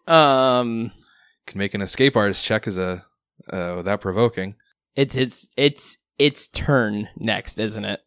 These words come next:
Speaker 2: Yes.
Speaker 1: Okay. Scram is going to, uh, you know what? No, he's gonna move the chain, uh, the chain in.
Speaker 2: Okay.
Speaker 1: Or should he take out the magic missile? We're doing magic missile, so I'm gonna
Speaker 2: You
Speaker 1: take out
Speaker 2: accepted rage.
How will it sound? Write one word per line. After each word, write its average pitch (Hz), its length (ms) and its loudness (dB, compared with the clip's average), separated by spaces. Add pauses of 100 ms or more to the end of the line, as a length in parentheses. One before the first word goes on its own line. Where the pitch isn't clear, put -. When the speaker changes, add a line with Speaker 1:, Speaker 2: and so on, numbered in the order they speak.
Speaker 2:
Yes. - 420 -8
Speaker 1:
Okay. 107 600 -8 (440)
Scram 135 720 -2
is 131 200 -8
going 135 320 -8
to, 135 400 -2
uh, 127 420 2 (520)
you 147 80 -6
know 147 100 0
what? 135 120 -2
No, 120 220 -2
he's 131 220 -8
gonna 139 160 -4
move 120 180 -6
the 113 60 -10
chain, 113 360 -6
uh, 107 380 -6 (100)
the 110 120 -8
chain 107 280 -8
in. 101 180 -14 (600)
Speaker 2:
Okay. 135 240 0
Speaker 1:
Or 139 180 -6
should 127 220 -12
he 127 80 -12
take - 260 -6
out - 120 -20
the - 100 -16 (1000)
magic 165 460 2
missile? 123 420 -2 (440)
We're 202 100 2
doing 139 220 6
magic 110 260 0
missile, 104 360 -8
so 127 420 4
I'm 135 180 2
gonna 139 260 4
Speaker 2:
You 127 40 0
Speaker 1:
take 110 240 2
out 135 60 4
Speaker 2:
accepted 113 320 2
rage. 101 480 0